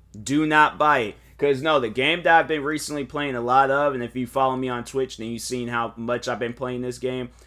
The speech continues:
But, uh, Forza Horizon five, that game, it was good when it all started, but then once when you beat the game,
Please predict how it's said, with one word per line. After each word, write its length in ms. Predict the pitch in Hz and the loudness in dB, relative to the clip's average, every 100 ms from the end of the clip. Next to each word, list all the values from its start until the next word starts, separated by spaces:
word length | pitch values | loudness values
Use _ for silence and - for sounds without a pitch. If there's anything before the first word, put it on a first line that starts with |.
| - | -20
But, 240 | 101 139 | 0 4
uh, 200 | 135 127 | 4 2
Forza 460 | 113 147 185 175 170 | 0 2 2 4 0
Horizon 500 | 156 156 151 143 135 | 4 4 4 0 -6
five, 560 | 127 135 117 92 90 - - _ _ _ _ | -2 0 0 0 -8 -20 -20 _ _ _ _
that 580 | 90 92 120 151 190 170 | -18 -8 0 4 4 2
game, 540 | 160 175 160 143 127 - _ _ | 2 2 2 -2 -4 -8 _ _
it 200 | 147 190 | 4 6
was 240 | 226 175 143 | 6 4 4
good 340 | 208 240 185 | 6 6 6
when 140 | 180 | 2
it 120 | 180 180 | 2 6
all 220 | 170 156 | 6 6
started, 640 | - 170 170 147 131 107 | 2 4 4 4 0 -2
but 160 | 135 143 | -2 2
then 240 | 165 151 | 4 4
once 260 | 147 160 - | 0 -2 -4
when 160 | 151 | -8
you 140 | 143 160 | -6 -8
beat 400 | 101 135 156 - | -4 -4 -4 -2
the 140 | 135 | -2
game, 460 | 104 110 135 151 | 0 -2 -2 -4